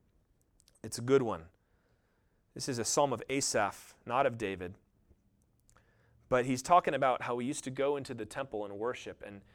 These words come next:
he says, "My foot had almost slipped." We use that phrase to stumble in your walk with the Lord. He said, "I, I, my foot almost slipped." And he explains why in verse twelve. He says, "Behold, these are the wicked,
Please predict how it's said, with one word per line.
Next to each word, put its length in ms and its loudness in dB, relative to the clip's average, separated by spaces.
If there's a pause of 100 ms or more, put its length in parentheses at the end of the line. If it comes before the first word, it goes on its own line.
(320)
he 120 -8
says, 180 0
"My 140 0
foot 340 0
had 140 -6
almost 400 -2
slipped." 640 -10 (500)
We 60 -8
use 120 -4
that 160 -4
phrase 360 -6
to 140 -18
stumble 680 -4
in 140 -12
your 140 -8
walk 300 -4
with 100 -12
the 100 -8
Lord. 380 -8
He 80 -14
said, 260 -6 (460)
"I, 320 -2
I, 20 -4
my 160 -2
foot 220 2
almost 320 0
slipped." 260 -6
And 80 -4
he 60 -2
explains 480 -4
why 240 4
in 100 -4
verse 220 -4
twelve. 420 2 (400)
He 60 -20
says, 120 2
"Behold, 640 10 (280)
these 360 10
are 140 12
the 120 10
wicked, 600 2